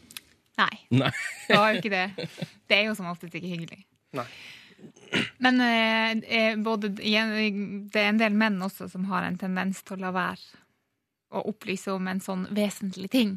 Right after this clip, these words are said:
Speaker 2: Ja.
Speaker 1: når man blir sjekket opp.
Speaker 2: Ja.
Speaker 1: For det er dårlig gjort.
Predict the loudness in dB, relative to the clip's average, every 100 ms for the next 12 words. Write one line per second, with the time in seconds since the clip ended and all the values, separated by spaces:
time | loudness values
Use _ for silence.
0 | 0 2 4 2 2 2 4 4 2 0
1 | 0 -2 -4 -4 -4 -6 -6 -6 -8 _
2 | -20 -14 2 4 6 2 _ _ -12 0
3 | 4 6 6 4 2 -2 -8 -8